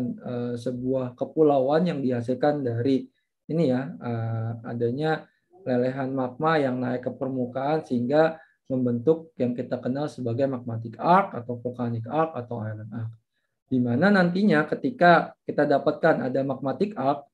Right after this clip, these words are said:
bagian depan dari magmatic arc nanti kita sebut sebagai fore arc atau busur depan, sedangkan bagian belakang dari magmatic arc kita akan dapatkan yang kita sebut sebagai cekungan back arc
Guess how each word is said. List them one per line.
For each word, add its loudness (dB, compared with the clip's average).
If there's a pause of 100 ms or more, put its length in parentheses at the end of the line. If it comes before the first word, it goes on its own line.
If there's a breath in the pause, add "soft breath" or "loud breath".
(300)
bagian 8
depan 4
dari 6
magmatic -2
arc -2
nanti -4
kita -4
sebut -4
sebagai -4
fore 0
arc 2 (240)
atau -2
busur -2
depan, 2 (360)
sedangkan 0
bagian 4
belakang 4
dari 2
magmatic -4
arc 0 (320)
kita 2
akan -2
dapatkan 2
yang -6
kita -8
sebut -4
sebagai -6
cekungan -2
back 0
arc 4